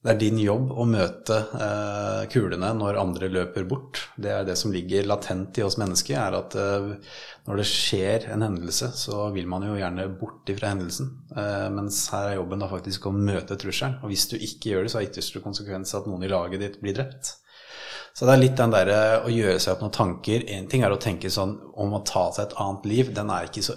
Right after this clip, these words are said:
enkel å sette seg ned i og, og tenke, men du må begynne å tenke, "Ok, hva gjør jeg hvis jeg er den som skal løpe mot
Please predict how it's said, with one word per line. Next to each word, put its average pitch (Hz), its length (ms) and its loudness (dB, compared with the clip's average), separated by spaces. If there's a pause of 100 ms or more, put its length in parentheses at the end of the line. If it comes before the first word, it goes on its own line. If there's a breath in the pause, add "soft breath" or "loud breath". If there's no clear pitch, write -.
enkel 87 420 -10
å 104 40 -4
sette - 420 -6
seg 95 180 2
ned 95 440 -4
i - 20 -4
og, 98 380 -4
og - 100 -12
tenke, 113 440 -2
men 113 120 2
du 110 60 0
må 107 240 2 (1120 loud breath)
begynne 104 240 6
å - 80 -6
tenke, 87 320 -6 (600)
"Ok, 92 140 -4 (100)
hva 98 240 6
gjør 90 160 4
jeg 98 220 6 (160)
hvis - 560 4
jeg 101 260 4
er 107 100 10
den 90 160 4
som 101 140 0
skal 107 160 2
løpe 98 440 2 (200)
mot 92 420 4